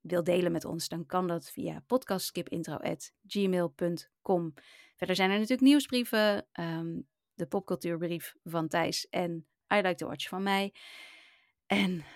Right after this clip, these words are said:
tot slot, laat iedereen weten dat je luistert naar Skip Intro. Eh, je helpt ons heel erg wanneer je een goede recensie achterlaat op Apple. Ja, op de Apple Podcast. Je kunt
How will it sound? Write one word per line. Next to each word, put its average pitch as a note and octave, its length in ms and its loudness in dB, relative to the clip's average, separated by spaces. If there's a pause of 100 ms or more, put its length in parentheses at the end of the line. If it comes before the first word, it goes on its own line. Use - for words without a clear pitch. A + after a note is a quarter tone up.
tot - 180 -6
slot, - 520 -6
laat G#3 260 6
iedereen B3+ 320 8
weten F3+ 300 2
dat F3 140 0
je E3+ 60 -4
luistert - 320 -2
naar D#3+ 120 -4
Skip - 220 -8
Intro. F#3 520 2
Eh, E3 340 -4
je E3+ 80 -2
helpt F#3+ 300 2
ons G#3 140 -4
heel B3 360 4
erg G3+ 220 4
wanneer F#3 420 0
je - 120 -4 (100)
een G#3 160 0
goede G3 240 -2
recensie F#3+ 440 -2
achterlaat E3 520 -4 (480)
op E3+ 580 2 (720)
Apple. A3+ 480 2 (500)
Ja, G3 220 0
op - 120 -10
de - 80 0
Apple G3+ 180 2
Podcast. F3+ 600 -4
Je G3 100 0
kunt F3 420 -2